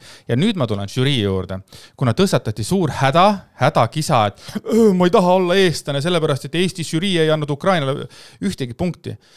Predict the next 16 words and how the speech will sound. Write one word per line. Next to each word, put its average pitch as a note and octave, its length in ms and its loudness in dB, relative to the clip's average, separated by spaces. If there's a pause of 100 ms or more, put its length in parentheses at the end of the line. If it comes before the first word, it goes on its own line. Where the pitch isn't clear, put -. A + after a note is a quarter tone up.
(280)
Vittu, - 260 -4
kui B2+ 140 0
uhke - 240 -4
ma G2 80 -4
olin F#2 160 -8
selle G2+ 160 -4
žürii C3+ 340 0
üle, G#2 140 -6
sellepärast F3 340 -2
et C#3 80 -6
need G3+ 140 -4
viis F#3 180 -4
inimest, C3+ 320 -4
kes A2+ 140 -10
seal A#2 160 -4
olid, A#2 220 -4